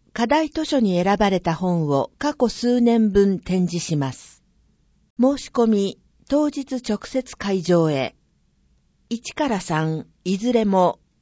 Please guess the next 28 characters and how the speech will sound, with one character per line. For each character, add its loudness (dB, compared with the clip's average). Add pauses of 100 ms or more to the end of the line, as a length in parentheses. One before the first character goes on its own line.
(120)
場 -4
所、 2
総 2
合 4
区 0
民 4
セ 0
ン 2
タ -2 (420)
ー、 2
大 4
島 -2
四 2
の -2
五 0
の 0
一。 -10 (760)
一 -2
は 0
六 0 (120)
階 0
第 2
一 -2
和 2
室。 -10 (540)
二 4
は 2
六 -2